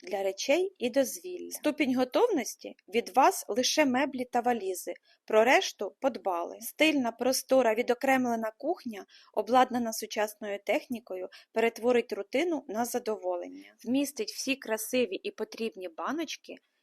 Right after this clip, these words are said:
є місце для великого столу та дивану. Будинок дуже світлий, з високими стелями, цікавим плануванням, естетичними сходами і великою кількістю простору. Є три спальні,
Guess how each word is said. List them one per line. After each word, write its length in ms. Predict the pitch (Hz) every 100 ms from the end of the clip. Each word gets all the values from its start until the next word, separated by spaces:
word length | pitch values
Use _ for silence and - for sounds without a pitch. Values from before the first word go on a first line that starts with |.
| _
є 300 | 180 240 196
місце 480 | 190 226 440 - 208
для 180 | 202 208
великого 540 | 226 220 220 185 190
столу 480 | - - 311 403 202 -
та 140 | 247
дивану. 520 | 285 311 - 180 349 247
Будинок 480 | 247 320 415 285
дуже 280 | - 339 330
світлий, 580 | - - 208 - - 175
з 80 | 185
високими 520 | 247 - 466 277 233
стелями, 680 | - - 185 185 175 175 175
цікавим 500 | - - 440 381 254
плануванням, 800 | 233 226 202 370 190 185 170 - - - _
естетичними 720 | 233 - 233 269 - - 185 175
сходами 640 | - - 226 320 208 175 -
і 60 | 196
великою 560 | 180 180 254 - 262
кількістю 600 | 233 214 240 - 214 - 196
простору. 680 | 190 185 175 - 175 -
Є 260 | - 202 440
три 220 | 480 294
спальні, 640 | 359 - 185 180 180 175